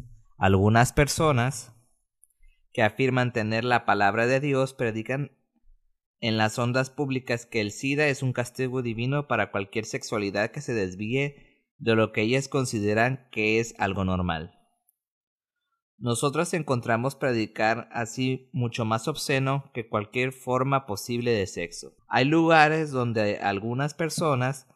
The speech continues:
creen que ser putón te convierte en blanco de agresiones violentas. ¿Por qué ibas por esa calle con un vestido corto o pantalones ajustados?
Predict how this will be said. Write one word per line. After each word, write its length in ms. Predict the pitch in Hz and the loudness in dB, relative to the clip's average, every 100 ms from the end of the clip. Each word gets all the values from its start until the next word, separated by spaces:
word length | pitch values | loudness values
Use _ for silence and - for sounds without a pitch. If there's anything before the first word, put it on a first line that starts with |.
| _ _ _ - | _ _ _ -4
creen 400 | 131 131 139 151 | 0 2 2 0
que 120 | 156 | -2
ser 300 | 156 139 143 | 0 -2 -4
putón 400 | 135 131 131 143 | -8 -2 -2 -2
te 120 | 156 | -4
convierte 440 | - 107 110 110 131 | -4 -2 -2 -2 -4
en 140 | 120 | -2
blanco 340 | 113 110 131 | -2 0 0
de 80 | 127 | 0
agresiones 500 | 113 101 - 98 98 | 2 0 -4 -6 -4
violentas. 720 | 101 101 113 123 95 90 - _ _ _ _ _ | -4 -2 -2 -2 -6 -12 -16 _ _ _ _ _
¿Por 240 | 127 127 | 0 0
qué 140 | 135 135 | 2 2
ibas 320 | 156 175 175 | 4 2 -2
por 200 | - 143 | 0 2
esa 300 | 131 151 135 | 2 0 -2
calle 380 | 135 127 135 135 | 2 2 2 -2
con 180 | 117 107 | -2 -2
un 120 | 110 | 0
vestido 560 | 123 - 113 107 107 | 0 0 -4 -2 -4
corto 400 | - 104 101 117 | -2 -2 -2 -2
o 120 | 110 - | -2 0
pantalones 680 | 98 90 90 92 95 98 98 | -2 0 -4 -2 -4 -6 -10
ajustados? 800 | - - 80 82 92 117 - | -14 -16 -10 -8 -8 -10 -14